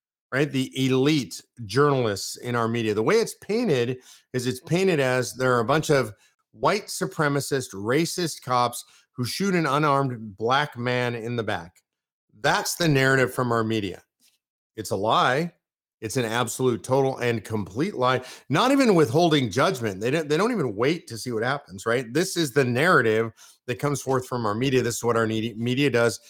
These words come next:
every time they possibly can. It's intentional. They want to do this. And so by doing this, what they do is they foment racial unrest.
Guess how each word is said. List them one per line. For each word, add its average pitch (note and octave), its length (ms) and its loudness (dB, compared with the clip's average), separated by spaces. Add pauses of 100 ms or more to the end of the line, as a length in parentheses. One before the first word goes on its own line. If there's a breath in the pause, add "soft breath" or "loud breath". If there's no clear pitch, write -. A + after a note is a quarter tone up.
(240 soft breath)
every C#3 220 2
time C#3 240 0
they B2 100 2
possibly A2 440 -2
can. B2 240 -4
It's B2+ 220 -8
intentional. C3 680 -2 (260 soft breath)
They A#2+ 100 -2
want A#2+ 340 -2
to D#3 100 -2
do B2+ 160 0
this. A#2 300 -2 (240 soft breath)
And B2 120 -4
so C3+ 140 0
by C#3 160 2
doing F3 500 2
this, C#3+ 220 2
what C#3 80 0
they B2 120 -2
do D3+ 180 4
is B2+ 100 -2
they A#2 140 0
foment D#3 760 -2
racial A#2+ 640 -4
unrest. G2 640 -8